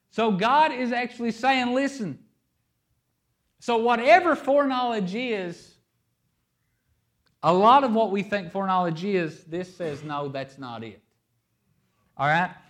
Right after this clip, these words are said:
So here's what, here's what I'm getting at. Is God sovereign? Yes, he's self-governing. He's independent. Here's what that means.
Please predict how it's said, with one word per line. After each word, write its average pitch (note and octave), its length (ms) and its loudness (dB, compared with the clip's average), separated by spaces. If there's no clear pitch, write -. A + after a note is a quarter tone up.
So G#3+ 560 2
here's B3 260 -4
what, A#3+ 220 -4
here's B3 240 -8
what A#3+ 120 -6
I'm F3+ 120 -6
getting C#3 240 -8
at. G#2+ 120 -16
Is B3 240 -4
God G#3+ 360 -2
sovereign? C#3+ 520 -2
Yes, C3 280 -8
he's F#3+ 220 -6
self-governing. C#3 840 -6
He's G#3 240 -2
independent. D#3 760 -8
Here's B3 200 -2
what A3+ 160 -6
that E3 180 -6
means. A#2+ 300 -12